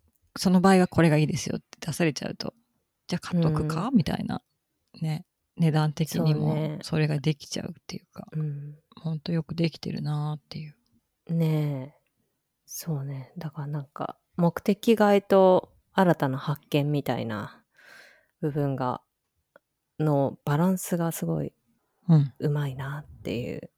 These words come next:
Speaker 1: うんうん。
Speaker 2: 感じがしますよね。いや、ほんとすごかった。ちなみにオープンは二千二十年一月十日だから、ほんとに
Speaker 1: あ、だい-、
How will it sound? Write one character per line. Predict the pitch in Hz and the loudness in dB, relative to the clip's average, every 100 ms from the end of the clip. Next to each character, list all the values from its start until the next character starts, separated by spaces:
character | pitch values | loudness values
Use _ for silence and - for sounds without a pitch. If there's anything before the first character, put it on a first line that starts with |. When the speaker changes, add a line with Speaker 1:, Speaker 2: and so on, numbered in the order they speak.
| 156 | -2
Speaker 1:
う | |
ん | |
う | 151 | -2
ん。 | 135 156 135 - _ _ _ _ | -2 -4 -6 -8 _ _ _ _
Speaker 2:
感 | _ - - | _ -20 -20
じ | - | -18
が | 139 | -12
し | - 139 | -10 -8
ま | 139 | -10
す | - | -10
よ | 123 | -14
ね。 | 117 123 123 127 | -12 -10 -10 -8
い | |
や、 | 143 139 | -4 -4
ほ | 156 | -4
ん | 147 | -4
と | - | -6
す | 147 | -6
ご | 139 | -4
か | - | -4
っ | - _ | -8 _
た。 | - - - | -8 -8 -2
ち | 175 | 4
な | 185 | 8
み | 190 | 8
に | 185 | 8
オ | 185 208 | 8 8
ー | 196 | 8
プ | 165 | 6
ン | 151 | 6
は | 143 | 8
二 | 151 | 8
千 | 185 196 170 | 8 8 8
二 | 151 | 4
十 | 160 170 | 6 6
年 | 147 135 131 - - | 6 4 -2 -6 -6
一 | 147 175 | 2 4
月 | 170 - 170 | 4 2 -4
十 | - 165 | 2 4
日 | 160 | 6
だ | 160 | 4
か | 160 | 4
ら、 | 135 | 0
ほ | 127 - 185 | -2 6 6
ん | 185 | 6
と | - | 6
に | 180 | 6
Speaker 1:
あ、 | 180 | 8
だ | 175 | 6
い-、 | 170 | 6